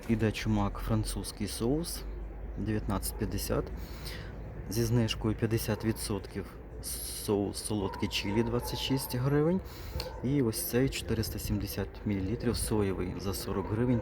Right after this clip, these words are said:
п'ятдесят копійок, сорок п'ять відсотків знижки. Я навіть собі теж його взяв.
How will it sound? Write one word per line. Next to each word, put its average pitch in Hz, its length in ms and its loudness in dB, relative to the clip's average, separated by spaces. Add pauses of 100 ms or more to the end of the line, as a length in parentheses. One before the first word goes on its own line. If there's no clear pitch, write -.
п'ятдесят 98 480 2
копійок, 92 440 -2
сорок 101 240 0
п'ять 92 180 -4
відсотків 98 420 -6
знижки. 127 360 -2 (540)
Я 113 80 4
навіть 110 280 4
собі 104 220 -2
теж 92 300 -4
його 90 200 -2
взяв. 90 340 -4